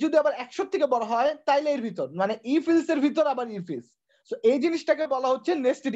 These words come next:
if else। একটা if else এর ভিতরে আরেকটা if else চলে যাচ্ছে। এখানে একটা উদাহরণ দেওয়া হয়েছে, এই উদাহরণটা একটু বুঝেন কিনা বলেন তো। nested if else এর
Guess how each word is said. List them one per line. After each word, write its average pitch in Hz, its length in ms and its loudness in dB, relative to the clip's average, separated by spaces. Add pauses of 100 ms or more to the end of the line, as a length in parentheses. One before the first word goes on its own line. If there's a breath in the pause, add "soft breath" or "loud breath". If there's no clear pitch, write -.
if 180 120 -12
else। 123 140 -12 (480)
একটা 240 180 -4 (100)
if 240 160 0
else 302 200 -2
এর 294 60 0 (680)
ভিতরে 294 380 0 (180)
আরেকটা 240 280 -4
if 175 100 -10
else 180 180 -8
চলে 170 160 -6
যাচ্ছে। - 240 -12 (640)
এখানে 311 280 0
একটা 302 200 -4
উদাহরণ 285 280 0
দেওয়া 233 160 0
হয়েছে, 180 280 -8
এই 226 100 -4
উদাহরণটা 277 320 -2
একটু 240 140 -12
বুঝেন 233 220 -4
কিনা 254 220 -2
বলেন 226 220 0
তো। 254 60 -4 (840)
nested 233 380 -4
if 262 140 -6
else 277 200 -4
এর 302 80 0